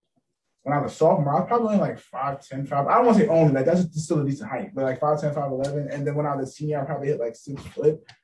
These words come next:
But anyways, like, given my height and my weight, I think he was like, "Oh, he'll probably be a good discus thrower." And I've been told from multiple people that, like, "Yeah, you look like you have the frame for it."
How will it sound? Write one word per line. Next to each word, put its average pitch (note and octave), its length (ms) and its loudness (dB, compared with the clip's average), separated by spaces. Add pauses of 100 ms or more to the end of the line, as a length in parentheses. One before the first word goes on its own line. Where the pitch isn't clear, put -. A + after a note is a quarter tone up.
(160)
But D3+ 120 4
anyways, C#3+ 500 2
like, A#2 200 -6 (180)
given F3+ 220 6
my D3+ 160 4
height D#3+ 200 4
and D3+ 80 4
my C#3 100 0
weight, D#3 240 4
I F3+ 140 0
think D#3 160 -2
he D#3+ 60 4
was D3 120 0
like, C#3+ 120 0
"Oh, C#3 100 -4
he'll D3 120 0
probably C#3 240 -4
be C3+ 140 -4
a A2+ 40 -8
good A#2 320 -6
discus C#3+ 320 -4
thrower." - 320 -12
And D3 120 -2
I've E3+ 100 2
been G#3+ 100 6
told - 240 0
from D#3 100 -2
multiple D3 260 0
people C#3+ 240 -4
that, C3 100 2
like, C3 160 -2
"Yeah, C3 100 -2
you B2+ 220 -2
look B2+ 120 -4
like B2+ 120 -2
you B2+ 60 -4
have A#2 80 -4
the A2 80 -10
frame D3+ 300 -6
for G#2 220 -8
it." - 80 -12